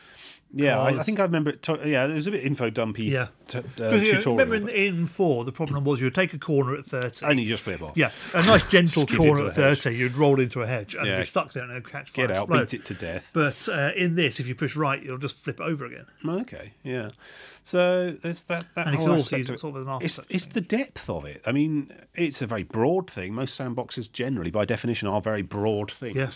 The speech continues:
Speaker 1: but they're often quite shallow. Yeah, there'll be one or two interesting activities in that sandbox you repeat ad infinitum, but generally it's, it is what it is. But there's just all sorts of hidden depths to these places. There's movies. You can
Speaker 2: Yeah.
Speaker 1: phone up N P Cs you've met and done missions for and hang out with them.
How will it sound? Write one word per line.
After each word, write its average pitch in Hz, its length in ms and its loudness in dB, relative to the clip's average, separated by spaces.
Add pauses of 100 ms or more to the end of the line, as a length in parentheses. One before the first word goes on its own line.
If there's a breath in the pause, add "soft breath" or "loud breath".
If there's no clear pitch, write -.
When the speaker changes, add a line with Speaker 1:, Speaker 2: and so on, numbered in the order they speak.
Speaker 1:
but 110 280 -6
they're 117 160 -4
often 120 300 -4
quite 110 220 -6
shallow. 98 380 -10
Yeah, 98 220 -8
there'll 101 140 -4
be 104 80 0
one 107 160 2
or 98 80 -2
two 98 180 -2
interesting 101 500 -4
activities 101 540 -8
in 107 180 -2
that 78 180 -12
sandbox 80 440 -10
you 90 120 -10
repeat 95 400 -10
ad 85 100 -16
infinitum, 87 640 -12
but 95 120 -10
generally 95 500 -2
it's, - 200 -12
it 95 140 -8
is 98 160 -4
what 101 120 -6
it 104 60 -8
is. 107 140 -10
But 123 160 -8 (360 loud breath)
there's 156 140 -4
just - 220 -2
all 156 100 0
sorts 120 200 -6
of 113 80 -2
hidden 104 300 -2
depths - 680 -8
to - 100 -12
these - 140 -10
places. 98 220 -8
There's 226 160 0
movies. 147 580 2 (320 loud breath)
You 240 140 2
can 240 140 0
Speaker 2:
Yeah. - 60 -4
Speaker 1:
phone 226 260 2
up 185 180 -2 (280)
N 165 160 2
P 160 200 0
Cs 147 280 0
you've 127 140 0
met 147 140 0
and 120 80 -6
done 135 160 0
missions 123 340 -2
for 107 240 -4
and 107 100 -2
hang 185 220 -2
out 208 200 -2
with 90 180 -8
them. 76 200 -16